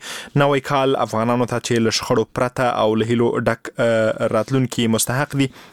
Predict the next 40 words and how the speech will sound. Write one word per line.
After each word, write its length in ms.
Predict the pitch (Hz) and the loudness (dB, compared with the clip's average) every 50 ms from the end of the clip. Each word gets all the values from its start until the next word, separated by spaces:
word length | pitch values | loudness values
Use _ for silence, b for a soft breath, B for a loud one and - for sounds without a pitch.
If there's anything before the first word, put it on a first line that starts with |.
| B B | B B
سوله 560 | - - - - 143 135 120 113 104 101 101 - - 104 104 101 | -4 -2 0 2 2 2 2 2 2 0 -4 -4 -6 -6 -4 -2
راولي. 480 | 101 101 101 98 101 104 104 107 107 104 - B B B B B B B B B B B B B B B B B B B B B B B B B B B | 0 2 2 2 2 2 2 0 -2 -4 -6 B B B B B B B B B B B B B B B B B B B B B B B B B B B
بلغاریا 460 | 156 165 170 170 175 180 190 202 202 | 2 4 4 4 2 2 2 2 4
وایي 180 | 196 196 202 190 | 4 2 2 0
په 240 | - - 185 185 | 0 -2 -2 -2
دیر 500 | 165 143 170 175 170 170 170 165 139 147 | 0 2 2 4 4 4 2 0 0 -2
دوه 160 | 151 139 147 151 | 0 0 0 0
زره 180 | 143 156 151 | 2 2 2
اوولسم 460 | 151 139 143 135 135 131 - 170 160 | 2 2 2 0 2 0 0 0 0
کال 240 | 147 - 151 151 143 135 | 0 0 0 0 0 0
کې 120 | - 156 139 - | -2 -4 -2 -2
په 80 | 147 | -2
دې 60 | 139 | 0
هیواد 340 | 147 147 131 143 135 143 143 | 0 0 0 2 0 0 0
کې 160 | - - - | 0 -2 -4
د 40 | 131 | -4
پناه 280 | 131 - 135 127 123 117 | -2 -2 0 0 2 0
غوښتونکو 400 | 120 117 - - 143 139 - 139 | 0 -2 0 -2 0 0 0 -2
تر 180 | - - 117 - - | -2 -2 -4 -2 -2
ټولو 260 | - 151 147 147 135 | 0 2 2 2 2
لویه 320 | 127 131 143 143 139 127 | 2 2 2 2 2 2
ډله 220 | 123 127 127 127 117 113 | 0 0 -2 -2 -2 -2
افغانان 480 | 113 113 123 123 123 127 123 117 113 110 | -4 -4 -4 -2 0 0 0 0 0 2
وو. 180 | 110 113 110 113 113 - 120 | 2 2 2 0 0 -2 -2
د 220 | 123 120 120 117 | 0 2 2 2
بلغاریا 340 | 123 120 120 123 120 127 123 | 0 0 0 0 0 0 0
خبري 320 | 120 - 123 113 117 120 117 | 0 -2 -2 -2 0 0 0
رسنیو 360 | 117 113 - 127 123 120 117 | 0 0 0 2 2 2 2
د 20 | 120 117 113 101 65 - 120 | 2 2 2 0 0 0 0
اروپایي 440 | 123 120 117 - - 117 120 127 123 - | 0 0 0 0 2 2 2 2 2 2
ټولنې 340 | - 123 120 123 120 123 117 | 2 2 2 2 2 0 0
د 100 | 120 - - | 0 0 0
احصایې 340 | 113 110 - - 113 117 120 | -2 -2 -2 0 0 2 2
د 100 | 120 117 113 | 2 0 0
مرکزي 360 | 107 - - 113 110 120 120 | 0 -2 -2 0 2 2 2
ادارې 220 | 110 117 113 120 117 | 2 2 0 0 -2
په 100 | - 107 | -2 -2
حواله 300 | 110 101 104 110 117 117 | -2 0 2 2 0 0
پرون 280 | - 117 117 123 131 | 0 0 0 2 2
وویل 280 | 135 135 135 131 131 | 2 2 2 2 2